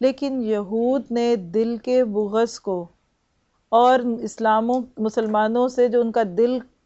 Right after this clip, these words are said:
इस बात पे खट्टा था कि ये क्यों इस तरह से ये काम हो रहा है,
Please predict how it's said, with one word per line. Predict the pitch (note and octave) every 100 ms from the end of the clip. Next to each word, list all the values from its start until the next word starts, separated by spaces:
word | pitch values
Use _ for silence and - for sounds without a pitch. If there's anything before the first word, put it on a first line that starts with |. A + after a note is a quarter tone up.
| _
इस | B3 A#3+ G3
बात | G#3 A#3 B3+
पे | B3+
खट्टा | B3+ G#3 - B3+
था | B3+ A3+ A3+ - _ _ -
कि | C4
ये | C4 A3+ A#3+ C4 C4
क्यों | - B3 C#4
इस | C#4+ C#4+
तरह | B3+ B3+
से | B3+ B3
ये | B3
काम | A#3+ G#3 G#3
हो | G3+ G3
रहा | A3
है, | A#3+